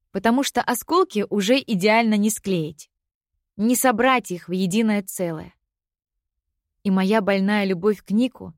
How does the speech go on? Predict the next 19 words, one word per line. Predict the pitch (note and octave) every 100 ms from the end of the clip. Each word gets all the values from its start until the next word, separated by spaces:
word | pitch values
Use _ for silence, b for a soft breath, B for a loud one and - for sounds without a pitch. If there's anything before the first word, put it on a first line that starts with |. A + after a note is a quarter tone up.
| _ _ _ _ _
не | G3+ A#3
подлежит | A3+ A#3 G#3+ A3+ A3 A3
восстановлению. | E3 - F3+ F3+ F3+ F3+ D#3+ F3 E3+ _ _ _ _ _ _ _ _ _ _ -
Токсичная, | G#3 - - G#3+ - - F3+ E3+ _ _ _ _ _
ядовитая, | E3+ F3+ F#3+ F#3+ F3+ E3+ E3 - _ _ _ _ _ _ -
уничтожающая | A3+ G#3+ - - G#3 F#3+ A3 G#3+ G3 - F#3+
все | - - A#3 A3
на | G3
своем | - E3+ E3 F#3+ F3+
пути. | - F#3 - F3 _ _ _ _ _ _ _ _ _ -
Любовь. | F3 F3 D3 D3 D3 - _ _ _ _ _ _ -
Зачем | F3 G#3 - C#4 D4
же | A3 A#3
он | - A3+
снова | - G#3+ A#3 A#3+ E3+
сыплет | E3 - A#3 A#3 E3+ -
соль | - G#3+ G3
на | G#3
раны? | G3+ F#3+ E3+ F#3